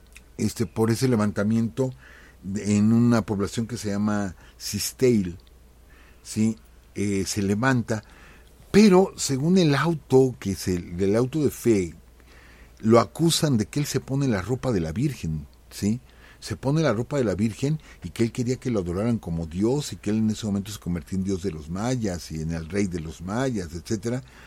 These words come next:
¿Cuántas cosas se inventan ahí? Eh, eh, claro, no, conociendo a esta gente sabemos que inventaron muchísimas cosas en los autos que,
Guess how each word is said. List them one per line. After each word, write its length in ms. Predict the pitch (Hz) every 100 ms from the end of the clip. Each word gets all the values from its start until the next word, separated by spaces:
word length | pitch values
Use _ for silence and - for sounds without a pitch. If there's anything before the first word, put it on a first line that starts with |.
| - - - - -
¿Cuántas 460 | - 214 226 185 -
cosas 380 | - 170 - 151
se 120 | 104
inventan 680 | 98 92 117 147 117 85 80
ahí? 280 | 76 76 69 - - -
Eh, 100 | 101 98 -
eh, 120 | 117 113 92
claro, 240 | 170 165
no, 220 | 147 170 113 - - - - - - - - -
conociendo 600 | 170 180 165 220 240 220
a 20 |
esta 200 | - 139
gente 320 | - 123 139
sabemos 460 | 123 113 123 131 127
que 160 | 101
inventaron 840 | 98 101 98 101 104 - 135 131
muchísimas 720 | 120 101 - 127 - 92 85 -
cosas 380 | 95 90 90
en 100 | 82
los 180 | 82 -
autos 360 | 92 90 90 82
que, 200 | -